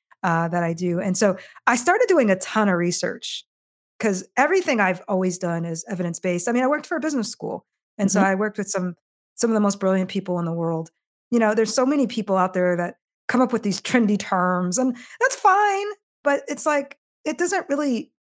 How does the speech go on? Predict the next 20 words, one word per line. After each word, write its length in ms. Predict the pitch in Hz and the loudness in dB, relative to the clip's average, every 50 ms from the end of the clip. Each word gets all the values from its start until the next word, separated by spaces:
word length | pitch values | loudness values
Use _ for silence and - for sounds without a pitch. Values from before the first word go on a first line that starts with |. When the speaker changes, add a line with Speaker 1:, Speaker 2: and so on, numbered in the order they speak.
| _ _ - | _ _ -4
Speaker 1:
do 160 | 226 320 339 | -2 -2 0
much. 320 | 262 185 - - - - - | 0 -2 -2 -6 -6 -2 0
I 40 | |
mean, 120 | 247 262 262 | 2 2 2
it's 100 | 247 247 | 2 2
fun 300 | - 339 370 370 302 269 254 | 4 6 6 8 6 4 2
and 60 | 226 | 2
it 40 | 214 | 0
makes 180 | 220 214 - | 0 -2 -4
you 60 | 196 | -6
feel 200 | - - 208 214 208 | -2 0 0 0 2
good, 300 | 190 185 175 180 180 175 - _ _ _ _ _ _ _ - | 0 0 0 0 -2 -4 -8 _ _ _ _ _ _ _ 0
but 300 | 196 190 180 - - _ _ _ _ _ - | 2 2 2 0 -4 _ _ _ _ _ 0
there's 180 | 202 226 214 208 | 2 2 4 4
not 180 | 247 233 226 | 4 4 4
a 40 | 208 196 | 4 4
lot 140 | 196 185 | 2 2
of 60 | 180 190 | 0 0
evidence 460 | 202 190 180 196 190 185 185 185 - | -2 -2 -2 -2 -2 -2 -2 -4 -6
behind, 520 | - 185 160 175 175 175 175 175 170 165 | -6 -4 -2 -2 -2 -2 -2 -2 -6 -8